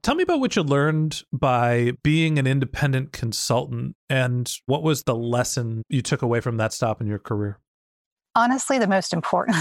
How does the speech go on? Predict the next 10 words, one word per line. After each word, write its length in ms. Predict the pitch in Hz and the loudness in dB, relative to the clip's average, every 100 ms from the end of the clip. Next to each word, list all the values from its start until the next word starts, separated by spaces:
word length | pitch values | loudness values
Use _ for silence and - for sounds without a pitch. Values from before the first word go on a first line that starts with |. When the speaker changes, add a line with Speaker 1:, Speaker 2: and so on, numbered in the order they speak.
| 156 | 2
Speaker 2:
<laughs> 100 | 160 | 2
lesson, 440 | 190 226 254 - 233 | 2 2 2 2 0
or 80 | 185 | 2
the 100 | 185 | 2
lesson 360 | 165 180 180 | 2 0 0
that 140 | 180 - | -2 0
continued 460 | 190 185 180 175 | -2 0 0 0
to 160 | - 185 | 0 0
endure, 540 | 170 160 160 165 190 262 - - _ | 0 2 2 4 2 0 -10 -20 _
was 560 | - 180 170 165 160 - | 0 2 4 2 -2 -4